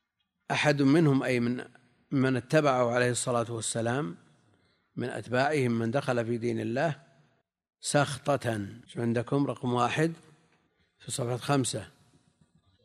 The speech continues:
نعم، هذا المعنى، ك-، كراهية لدينه. سخطة هذه ال-، ال-، المثبتة، وسخطاً،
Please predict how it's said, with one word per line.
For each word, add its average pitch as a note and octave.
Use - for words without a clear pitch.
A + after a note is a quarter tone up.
نعم، A#2+
هذا D3
المعنى، D#3+
ك-، C#3
كراهية C#3+
لدينه. A#2+
سخطة D#3+
هذه C3
ال-، C3+
ال-، C3
المثبتة، C#3+
وسخطاً، D3+